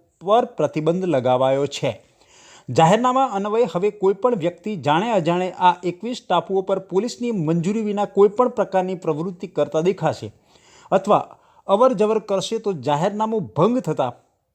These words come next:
પશ્ચિમ કચ્છ ભુજ પોલીસ દ્વારા કાયદેસરની કાર્યવાહી કરવામાં આવશે. જખો મરીન પોલીસ દ્વારા લુણા, ખિદરત,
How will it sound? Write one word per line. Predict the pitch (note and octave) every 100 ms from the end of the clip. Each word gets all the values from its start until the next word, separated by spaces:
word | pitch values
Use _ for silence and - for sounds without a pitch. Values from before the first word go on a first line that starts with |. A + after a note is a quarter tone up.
| _
પશ્ચિમ | - C#4+ C4+ C4
કચ્છ | B3+ G#3+ D#3+
ભુજ | A#2+ E3 G#3
પોલીસ | F#3+ F3 F#3+ -
દ્વારા | E3+ E3
કાયદેસરની | D#3+ D#3 F3+ - G#3+
કાર્યવાહી | A3 C#3+ C#3 C#3+
કરવામાં | C3+ B2+ C3+ D3
આવશે. | G#2+ A2 G2+ - - - - _ _ _ _ - - - - - - C6+ C6+ _ _ - - - - _ - - _
જખો | A#2+ G3 - C4+
મરીન | C4 F3 F#3+ A#3+ B3
પોલીસ | E3 E3 F#3
દ્વારા | F3+ G#3 A3
લુણા, | F#3+ C#3 C#3+ D3+ G3+ - _ _
ખિદરત, | - C#3+ E3 E3 F#3 F#3+